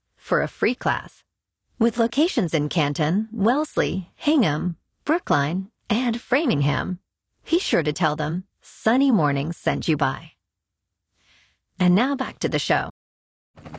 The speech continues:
In local news, U S Treasury Secretary Janet Yellen is set to visit Boston to promote the benefits of the Biden administration's clean energy tax credits.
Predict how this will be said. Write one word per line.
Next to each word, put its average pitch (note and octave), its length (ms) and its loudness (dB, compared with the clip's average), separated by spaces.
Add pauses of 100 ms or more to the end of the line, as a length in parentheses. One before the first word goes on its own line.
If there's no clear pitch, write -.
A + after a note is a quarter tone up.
(1400)
In B3+ 240 4
local C#4+ 280 2
news, E3 380 0 (1040)
U C4 200 4
S F4 200 0
Treasury D#3 400 2
Secretary D3+ 800 2
Janet G3 420 2
Yellen D3+ 460 2
is F#3 120 0
set - 280 -4
to A3+ 80 0
visit D#3 340 0
Boston C#3+ 560 -2
to D3 100 -4
promote D#3 520 2
the G#3+ 80 0
benefits C#3 600 -2
of C#3+ 200 -2
the C#3+ 120 0
Biden D#3+ 440 0
administration's D3+ 1080 -2 (180)
clean C#4 360 4
energy D3 460 0
tax D3 360 -2
credits. - 500 -4